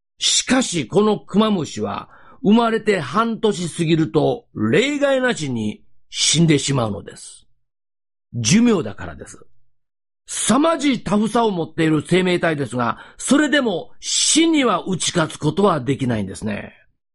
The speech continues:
さて、この世界とそこにあるすべての生命を作られた神様は、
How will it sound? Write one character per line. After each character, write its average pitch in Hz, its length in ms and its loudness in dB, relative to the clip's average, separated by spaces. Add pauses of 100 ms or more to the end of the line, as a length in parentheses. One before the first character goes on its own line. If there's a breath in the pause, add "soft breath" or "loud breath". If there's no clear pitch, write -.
(800)
さ 262 300 0
て、 156 440 -2 (180)
こ 269 140 2
の 302 140 2
世 311 160 0
界 247 220 0
と 165 120 -4
そ 156 140 -2
こ 214 100 2
に 202 120 -2
あ 156 80 -2
る 127 140 -6
す - 240 -6
べ 349 140 4
て 247 160 2
の 135 400 0
生 277 380 0
命 208 160 0
を 135 200 -6
作 - 200 -4
ら 170 100 2
れ 151 80 -2
た 123 160 -6
神 135 220 -4
様 101 220 -4
は、 101 180 -6